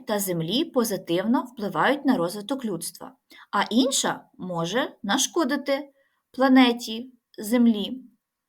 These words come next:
Яку позицію займете ви? Обґрунтуйте. Зовнішні оболонки Землі та взаємозв'язок між ними. Наша планета унікальна.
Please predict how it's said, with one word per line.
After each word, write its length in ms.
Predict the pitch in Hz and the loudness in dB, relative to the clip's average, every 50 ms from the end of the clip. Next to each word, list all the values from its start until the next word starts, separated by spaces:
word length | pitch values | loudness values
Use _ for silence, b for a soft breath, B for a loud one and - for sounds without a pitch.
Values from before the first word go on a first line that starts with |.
| _ _ _ _ B B B B B | _ _ _ _ B B B B B
Яку 340 | 214 220 208 214 285 285 226 | -4 -4 -2 0 0 0 2
позицію 720 | - 202 190 185 233 320 480 - - 453 370 220 - - - | 0 -2 0 2 2 2 2 0 0 0 0 0 -2 -4 -6
займете 600 | 185 190 180 170 160 156 160 185 214 - - 330 | -6 -6 -4 -4 -4 -2 -4 -4 -4 -4 -4 -6
ви? 340 | 339 302 214 190 160 131 - - _ _ _ _ | -4 -4 -4 -6 -6 -6 -8 -14 _ _ _ _
Обґрунтуйте. 920 | - 156 156 123 - 175 254 339 392 - - 370 294 240 254 - - 196 - - _ _ _ _ _ _ _ _ _ _ _ _ _ _ _ _ _ _ _ _ _ _ _ _ _ _ _ _ _ _ _ _ _ _ _ _ _ _ _ _ _ _ _ _ - | -4 -4 -4 -2 -2 -2 -2 -2 -2 -2 -2 0 0 0 -2 -4 -10 -14 -14 -16 _ _ _ _ _ _ _ _ _ _ _ _ _ _ _ _ _ _ _ _ _ _ _ _ _ _ _ _ _ _ _ _ _ _ _ _ _ _ _ _ _ _ _ _ -16
Зовнішні 580 | - 196 196 202 226 262 262 - - 440 349 | -8 -4 -2 0 0 0 0 -2 -4 -4 -6
оболонки 640 | - - 226 190 196 196 190 202 190 190 196 - 180 | -6 -6 -6 -4 -4 -4 -2 -2 -4 -4 -4 -6 -6
Землі 440 | 175 170 165 160 160 165 208 269 415 | -4 -4 -4 -4 -4 -2 -2 -2 -2
та 380 | - - - 214 220 294 440 466 | -4 -4 0 2 4 4 4 2
взаємозв'язок 1160 | 440 - 254 220 208 202 202 202 190 190 190 175 160 160 170 180 220 311 466 - - - _ - | 0 0 0 0 0 0 -2 -2 -4 -4 -4 -4 -4 -4 -2 0 0 0 0 -2 -6 -14 _ -12
між 360 | 170 180 220 269 262 254 208 | -6 -2 -2 -2 -2 -4 -6
ними. 420 | 175 170 170 160 156 160 165 165 - - _ _ _ _ _ _ _ _ _ _ _ _ _ _ _ _ _ _ _ _ _ _ _ _ _ _ _ _ _ _ _ _ _ _ _ _ _ _ _ _ _ _ _ _ _ _ _ _ _ _ b b b b b b b b b b b | -8 -8 -8 -8 -8 -10 -10 -12 -14 -20 _ _ _ _ _ _ _ _ _ _ _ _ _ _ _ _ _ _ _ _ _ _ _ _ _ _ _ _ _ _ _ _ _ _ _ _ _ _ _ _ _ _ _ _ _ _ _ _ _ _ b b b b b b b b b b b
Наша 320 | 214 214 214 - - 202 | 0 0 2 2 0 0
планета 520 | - 185 180 196 220 277 349 - - - - | 0 0 2 4 4 4 4 2 -2 -4 -4
унікальна. 720 | 196 208 220 226 226 - 160 160 160 165 165 170 - - | -2 -2 0 -2 -2 -2 -4 -4 -4 -6 -8 -10 -10 -12